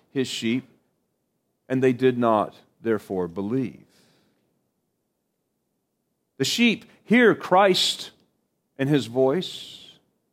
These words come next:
because the Spirit has worked inside so that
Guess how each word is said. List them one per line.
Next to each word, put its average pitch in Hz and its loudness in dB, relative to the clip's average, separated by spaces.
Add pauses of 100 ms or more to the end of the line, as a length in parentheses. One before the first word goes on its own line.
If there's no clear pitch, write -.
(140)
because 196 2
the 220 4
Spirit 262 0
has 214 2
worked 240 2
inside 254 0
so 208 4
that 196 4